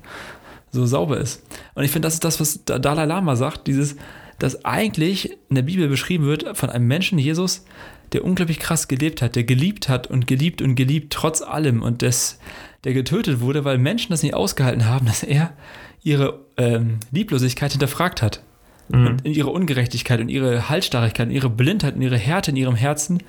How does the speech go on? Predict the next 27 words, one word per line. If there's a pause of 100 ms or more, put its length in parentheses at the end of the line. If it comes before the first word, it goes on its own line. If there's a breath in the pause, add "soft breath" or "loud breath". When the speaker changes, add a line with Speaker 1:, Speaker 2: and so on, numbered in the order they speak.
(400 loud breath)
Speaker 1:
weil
sie
mit
anderen
beschissen
umgegangen
sind. (720 loud breath)
Deswegen
haben
Speaker 2:
Mhm.
Speaker 1:
sie
ihn
getötet,
weil
er
ihnen
das
radikal
gespiegelt
hat
und
gesagt
hat,
„Ich
liebe
die
trotzdem,